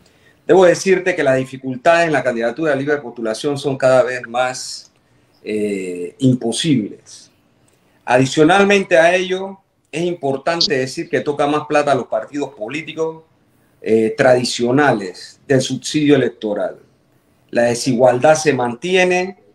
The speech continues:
el autoritarismo del Tribunal Electoral, la menos credibilidad que hay, el fraude de las elecciones pasadas que denunció el Frente Amplio por la Democracia,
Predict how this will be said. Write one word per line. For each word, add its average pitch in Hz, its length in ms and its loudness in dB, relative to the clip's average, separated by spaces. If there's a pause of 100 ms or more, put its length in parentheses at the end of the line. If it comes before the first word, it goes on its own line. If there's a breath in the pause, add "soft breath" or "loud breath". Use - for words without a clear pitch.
(240)
el 131 140 0
autoritarismo 127 840 0
del 135 100 0
Tribunal 123 380 0
Electoral, 156 840 0 (540)
la 123 260 0
menos 180 380 4
credibilidad 131 640 0
que 139 180 -4
hay, 156 340 -2 (720)
el 127 220 -8
fraude 180 560 4
de 143 80 4
las 131 200 2
elecciones 165 520 -8
pasadas 127 580 -6
que 117 120 -12
denunció 113 840 -2
el 104 80 -10
Frente 147 420 -4
Amplio 143 360 -4
por 110 100 -14
la 110 80 -8
Democracia, 107 840 -4